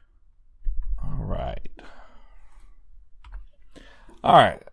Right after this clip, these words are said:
Chapter, uh, verse twenty-six through verse forty-two. All right. So we have, Then the captain went with the officers and brought them without violence, for they feared the people lest they should be stoned.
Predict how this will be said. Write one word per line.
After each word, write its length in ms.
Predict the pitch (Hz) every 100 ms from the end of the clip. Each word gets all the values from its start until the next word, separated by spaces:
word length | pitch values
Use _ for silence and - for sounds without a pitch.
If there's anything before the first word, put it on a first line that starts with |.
| - - - -
Chapter, 380 | - 107 - 85 -
uh, 160 | 98 87
verse 220 | 101 113
twenty-six 580 | - 110 98 123 - -
through 180 | 110 85
verse 300 | 92 95 -
forty-two. 1200 | - 90 90 90 92 - - - - 73 73 - - - - - - - - - - -
All 80 |
right. 180 | 95 95
So 120 | -
we 80 | 135
have, 160 | 139 123
Then 160 | 143
the 80 | 143
captain 560 | - - 185 196 - 110
went 160 | 117
with 140 | 110 98
the 80 | 113
officers 760 | 117 - 92 - 80 73 80
and 120 | 101
brought 240 | 85 82 80
them 120 | 101
without 320 | 85 87 80
violence, 480 | 92 120 104 101 -
for 140 | -
they 140 | 107 101
feared 260 | 135 160
the 80 | 110
people 340 | 90 90 - 90
lest 260 | 82 -
they 60 | 87
should 220 | - 76
be 100 | 76
stoned. 480 | - 110 104 78